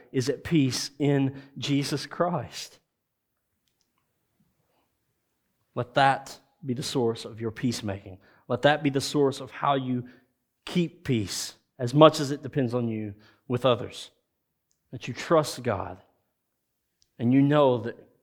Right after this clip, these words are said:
God knows exactly what he is doing. And we trust him there. And remember, God gives his peace to his people,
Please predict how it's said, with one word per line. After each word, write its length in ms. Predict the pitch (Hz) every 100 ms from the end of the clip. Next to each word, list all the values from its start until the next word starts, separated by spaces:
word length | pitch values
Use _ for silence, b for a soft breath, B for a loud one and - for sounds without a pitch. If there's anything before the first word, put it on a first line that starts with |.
| _ 147
God 300 | 147 131 123
knows 300 | 120 120 110
exactly 880 | 120 110 110 123 120 - 117 104 101 b b -
what 140 | 110
he 200 | 95 123
is 140 | 113 104
doing. 440 | 110 92 73 - _ _ _ _ _ _ _ _ _ _ _ _ _ _ _ _ _ 117
And 80 |
we 80 | 113
trust 360 | - 123 110 -
him 140 | 107
there. 280 | 107 95 - _ _ _ _ _ _ -
And 100 | 131
remember, 420 | 156 202 135 - - _ _ _ _ _ _ - _ _ _ _ _ 120
God 540 | 127 131 156 170 185 - -
gives 300 | 131 139 139
his 180 | 175 151
peace 360 | - 104 98 -
to 220 | 147 165
his 220 | 165 160
people, 460 | - 110 101 98